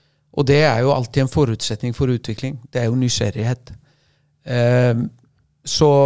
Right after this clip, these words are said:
vi har et lite sånn, eh, utgangspunkt som, som, som vi begynte med. Altså det er at alle som kommer dit, sammen med, medtalt meg,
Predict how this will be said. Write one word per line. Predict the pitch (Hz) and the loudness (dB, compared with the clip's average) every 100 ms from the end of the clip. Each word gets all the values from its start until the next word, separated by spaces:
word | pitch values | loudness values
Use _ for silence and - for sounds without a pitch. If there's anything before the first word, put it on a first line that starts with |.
| 135 139 - 175 - - - 156 | 4 2 -2 -14 -12 -8 -4 -2
vi | 143 151 | 2 2
har | 147 139 | 4 2
et | 165 165 | 2 0
lite | 143 147 | 0 0
sånn, | 135 139 139 | 0 0 0
eh, | 139 135 135 135 123 - - - _ - | 0 2 2 0 -4 -8 -20 -20 _ -8
utgangspunkt | 53 58 151 - 139 131 - 185 202 | -4 2 2 2 0 0 0 -2 -2
som, | - 156 151 - | -4 -2 -2 -2
som, | - 143 139 | -2 0 0
som | - 147 135 | -2 -2 0
vi | 135 135 | 2 2
begynte | 131 - 131 156 139 127 120 | -2 -4 -2 2 2 0 -2
med. | 165 | 0
Altså | 190 127 139 | 0 0 0
det | 135 | 2
er | 131 123 131 | 4 4 2
at | 131 - _ - | 0 -4 _ -6
alle | 135 131 | -2 -2
som | 127 123 | -2 -2
kommer | 139 117 | -2 0
dit, | 113 170 - - - _ _ _ _ _ _ _ _ _ _ _ - | 0 -2 -2 -14 -20 _ _ _ _ _ _ _ _ _ _ _ -8
sammen | - 127 120 117 120 | -2 0 0 0 2
med, | 120 117 113 113 | 2 2 2 2
medtalt | 113 117 113 113 117 - | 2 2 0 -4 -6 -4
meg, | 123 117 170 | 0 2 2